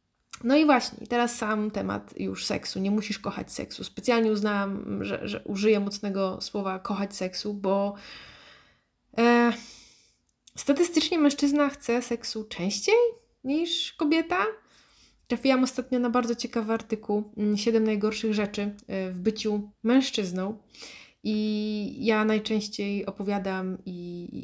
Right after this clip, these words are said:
i, i gdzieś głoszę o tej perspektywie kobiecej i tego, jak patriarchat gdzieś wpływa w sumie na obie płci, ale na kobiety,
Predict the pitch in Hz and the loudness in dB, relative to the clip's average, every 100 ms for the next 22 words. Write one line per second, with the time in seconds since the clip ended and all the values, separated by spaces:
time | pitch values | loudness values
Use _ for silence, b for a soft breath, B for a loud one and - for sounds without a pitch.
0 | - - 185 196 185 190 185 - 180 175 | -8 -8 -4 -4 0 -2 -2 -4 -6 -6
1 | 175 175 180 - 180 - 185 196 190 185 | -8 -6 -8 -6 -10 -8 -8 -4 -6 -2
2 | 254 202 - 220 208 - 165 170 185 - | -2 -2 2 4 4 0 -4 -4 -6 -6
3 | 185 180 180 180 - 180 - 185 180 185 | -6 -4 -6 -6 -10 -10 -6 -6 -6 -10
4 | - - 180 180 - 196 185 175 180 - | -12 -10 -8 -8 -8 -8 -4 -6 -6 -10
5 | - 359 269 311 247 214 185 - 175 170 | 0 4 6 6 4 2 -8 -8 -8 -6
6 | 180 185 180 185 196 - 185 185 | -6 -6 -6 -6 -6 -6 -6 -6